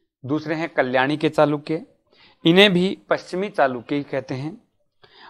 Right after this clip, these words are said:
आंध्र या दक्षिण में स्थित वेंगी के चालुक्य, इन्हें पूर्वी चालुक्य बोलते हैं, यानी कि पूर्वी क्षेत्र में भारत के राज करने वाले। बादामी के चालुक्यों का वास्तविक संस्थापक पुलकेशिन प्रथम को माना गया है।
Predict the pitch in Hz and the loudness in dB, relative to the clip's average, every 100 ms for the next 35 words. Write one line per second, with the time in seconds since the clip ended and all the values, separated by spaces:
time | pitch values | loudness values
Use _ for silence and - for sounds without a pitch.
0 | - 156 190 196 180 151 160 - 180 175 | 8 10 10 8 8 8 4 2 0 2
1 | 160 - 151 - - 143 123 139 190 220 | 4 4 4 2 -10 -8 -2 0 2 0
2 | 247 180 175 - 101 90 87 - - _ | -2 -2 -4 -2 -6 -6 -14 -20 -20 _
3 | _ 175 190 196 - _ _ _ 202 226 | _ -2 0 0 -4 _ _ _ -2 2
4 | 262 294 277 180 143 120 - 113 101 101 | 4 4 4 4 2 0 -8 -8 -6 -10
5 | 98 123 151 170 185 185 196 226 - 175 | -12 -12 -10 -10 -10 -6 -4 -6 -6 -6
6 | 160 143 127 131 131 - 131 110 98 - | -6 -6 -2 0 0 -2 0 0 -2 -10
7 | 87 82 - - _ _ _ _ - - | -14 -14 -18 -18 _ _ _ _ -20 -20
8 | - - - 135 143 151 202 233 233 208 | -20 -20 -12 6 8 10 8 8 4 6
9 | 175 160 160 170 156 143 143 110 120 127 | 8 8 4 0 0 2 2 4 2 2
10 | - - 156 208 - - 135 - 143 127 | -2 -6 -4 -4 -6 -4 -4 0 4 4
11 | - 113 - _ 156 147 175 175 - 175 | 4 0 -4 _ -8 -6 -4 -4 -4 -8
12 | 175 - 135 - 160 - 117 101 90 85 | -8 -4 -4 -4 -8 -6 -4 -4 -6 -10
13 | 85 - - | -14 -18 -18